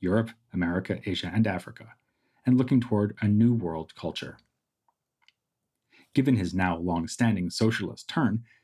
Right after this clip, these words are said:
this vision will, of course, include an anti-capitalist outlook. We have seen that this socialist turn brought with it a strong commitment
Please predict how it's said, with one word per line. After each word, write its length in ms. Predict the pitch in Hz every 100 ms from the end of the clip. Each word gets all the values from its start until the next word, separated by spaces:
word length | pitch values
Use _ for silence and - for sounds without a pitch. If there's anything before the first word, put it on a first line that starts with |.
| _ -
this 160 | 160
vision 360 | - 107 98 107
will, 220 | 92 95
of 100 | 107
course, 340 | - 85 85 - -
include 320 | 117 107 80
an 80 | - _
anti-capitalist 920 | 104 87 87 78 - 87 90 82 - -
outlook. 540 | 117 113 - - - _ _ _ _ _ _ _ _ _
We 120 | 110
have 120 | 85
seen 220 | - 135
that 140 | 107 85
this 340 | 82 - - _
socialist 580 | - 92 - 82 - -
turn 280 | 101 95
brought 220 | 90 92 92
with 160 | 104
it 140 | - -
a 60 |
strong 360 | 113 107 98 101
commitment 480 | - 92 90 90